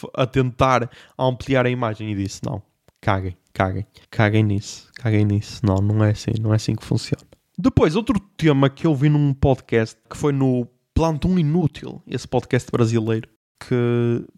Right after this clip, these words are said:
pá, é sempre uma recomendação, ok? É sempre uma recomendação porque é a tal cena, é daqueles podcasts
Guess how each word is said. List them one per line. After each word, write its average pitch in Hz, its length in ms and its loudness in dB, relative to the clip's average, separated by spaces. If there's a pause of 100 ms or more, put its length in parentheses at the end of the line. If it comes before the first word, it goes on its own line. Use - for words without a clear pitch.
(140)
pá, 95 260 0 (440)
é 131 100 4
sempre 123 320 2
uma 120 180 4
recomendação, 113 720 0
ok? 104 320 -6
É 101 80 -2
sempre 117 320 -2
uma 113 120 2
recomendação 113 560 2
porque - 200 -4
é 127 40 2
a 127 40 2
tal 127 200 0
cena, 110 240 0
é 113 40 0
daqueles 117 320 0
podcasts - 800 -2